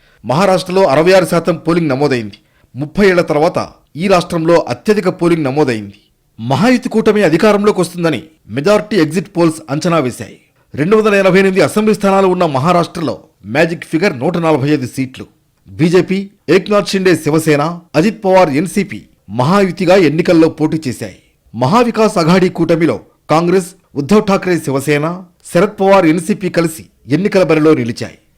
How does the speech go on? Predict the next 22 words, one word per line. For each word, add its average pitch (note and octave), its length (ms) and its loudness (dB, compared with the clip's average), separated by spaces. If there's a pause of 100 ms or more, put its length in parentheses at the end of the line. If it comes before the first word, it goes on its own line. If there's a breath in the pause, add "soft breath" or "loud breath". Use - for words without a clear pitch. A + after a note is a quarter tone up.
(160)
ఇక F3+ 180 0
బీఎస్పీ F3 520 0
రెండు E3 180 2
వందల G#3 140 2
ముప్పై E3+ 300 2
ఏడు F3 220 2
చోట్ల, A2+ 260 -4 (300)
ఎంఐఎం F#3 440 2
పదిహేడు F#3 360 2
స్థానాల్లో F3 500 2
పోటీ D#3 400 -2
చేశాయి. A2+ 300 -8 (400)
నూట F#3 240 -2
యాభై F#3+ 300 4
ఆరు F#3 120 6
మంది F3 200 0
రెబల్స్ D3+ 320 0
బరిలో C3+ 300 4
ఉన్నారు. A#2 280 -4 (440)
మహారాష్ట్ర E3+ 560 0
ఎన్నికల్లో D#3 540 0 (280)
కులగణన, E3 560 2